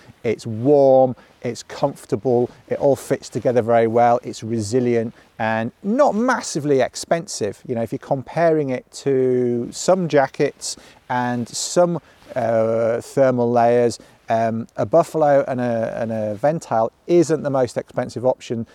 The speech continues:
that you've got for the woods, and it's a high performance one, and it keeps you warm and relatively dry, and it's tough, and they last a long time. So, you know, the value for money over the, over a period of time is very good as well.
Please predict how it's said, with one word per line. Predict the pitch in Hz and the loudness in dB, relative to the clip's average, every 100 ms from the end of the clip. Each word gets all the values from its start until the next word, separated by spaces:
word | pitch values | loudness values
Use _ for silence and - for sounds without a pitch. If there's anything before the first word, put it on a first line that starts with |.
| - | -16
that | - | -12
you've | 123 | -6
got | 104 175 180 | 2 2 2
for | 131 | -6
the | 117 | -4
woods, | 110 113 - - | -2 -4 -4 -4
and | 127 127 | -4 -4
it's | - - | -8 -12
a | - 127 | -4 -4
high | - - 165 | -2 0 0
performance | - 127 160 143 131 - | 0 -2 0 0 -4 -4
one, | 123 120 120 - | 0 0 -4 -10
and | 127 123 123 | -8 -8 -8
it | 131 - | -10 -10
keeps | - 131 - | -8 -8 -8
you | 117 | -6
warm | 117 117 117 120 - | 0 2 0 -2 -8
and | 120 113 | -8 -4
relatively | 120 117 107 110 117 | -2 -2 -4 -8 -8
dry, | 104 156 151 156 - _ - | -2 2 4 4 -2 _ -8
and | - 135 | -4 -2
it's | 160 - - | -4 -6 -10
tough, | - 120 - - | -2 -2 -2 -10
and | 117 113 | -6 -2
they | |
last | 110 101 - | -2 -2 -6
a | 117 | -10
long | 101 104 | -8 -8
time. | - 131 110 - - - | 0 0 0 -8 -20 -4
So, | 139 123 _ _ - | 0 0 _ _ -8
you | 131 | -2
know, | 113 | -2
the | 113 | 0
value | 113 147 131 | 0 2 0
for | 139 | -2
money | 131 131 | -2 0
over | 123 120 | 2 0
the, | 113 117 - - - - | 0 -4 -6 -18 -16 -8
over | 135 113 | -4 -4
a | 120 | -4
period | - 143 | 0 0
of | 120 | 0
time | - 160 123 | 0 2 2
is | 110 | 0
very | 127 113 | -2 0
good | 135 117 | 0 0
as | 113 | -2
well. | 123 123 | 0 0